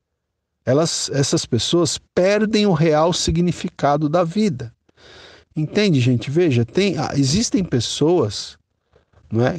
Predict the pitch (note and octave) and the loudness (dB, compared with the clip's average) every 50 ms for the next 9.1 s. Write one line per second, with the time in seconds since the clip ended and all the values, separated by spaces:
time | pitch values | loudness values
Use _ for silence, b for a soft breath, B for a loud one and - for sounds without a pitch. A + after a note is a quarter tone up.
0 | - - - D#3+ E3 E3 - B2+ - - - D#3+ D#3+ D#3 D3 C#3 A#2 A#2 B B | -6 -4 0 2 2 2 0 -2 -6 -4 0 2 2 2 2 2 0 -2 B B
1 | B B B B B B B - A#2 A#2 A2+ G#2+ G#2 G2+ G2 F#2+ A2+ A#2 - - | B B B B B B B -4 -2 0 0 0 0 -2 -4 -4 -8 -8 -6 -8
2 | D#3+ - F3 E3 C#3+ D#3 E3 - - - D#3 C#3+ C#3+ C#3+ C#3 C3+ B2+ - - G#2 | -6 -2 0 0 2 2 0 -2 -2 -2 0 2 2 2 2 0 0 -2 0 0
3 | G2+ G2 - - B2+ B2 C3+ C#3 C#3+ C#3+ C3 - - C#3+ - - A#2+ G#2 G#2 A#2 | 0 0 0 0 0 2 2 2 2 2 0 0 -2 -4 -2 -2 -2 0 2 0
4 | B2 - - - C#3+ C3 C3+ D3 C#3+ C#3 C#3 B2+ - - - E3 F3+ G3+ G#3 F#3+ | 0 0 -2 -2 0 0 2 2 2 2 0 0 -2 -2 0 0 2 2 0 -2
5 | - - - - D#3+ - - - - _ - F3 F#3 G#3+ A#3 A#3+ A#3 G#3+ F3 F3+ | -2 -4 -6 -6 -6 -6 -6 -8 -8 _ -2 0 2 2 2 2 2 2 2 0
6 | E3+ C#3+ D3 D3+ C3 A#2 A2+ B2 C#3+ F3 F#3+ F3+ E3 D#3 D#3+ D#3+ F3 D3+ B2+ C3 | 0 2 2 2 2 4 4 4 2 2 0 0 0 0 0 0 0 0 0 2
7 | C3 C#3 D3+ E3 F3 E3+ E3 - F#3+ F#3 F#3 F3+ G#3+ A#3+ C#4 - - G2+ G#2+ A#2+ | 2 2 2 0 -2 -2 0 0 0 2 0 0 0 -2 -2 -2 -2 -2 0 0
8 | C#3 C#3+ F3 A#3+ A#3 - A#3+ G#3 F3 - B2+ A2+ - - E3 F3 F#3+ - A2+ - | -2 0 0 -2 -2 -2 -2 -2 -2 -2 -4 -4 -2 -2 0 0 2 0 -2 -4
9 | - | -8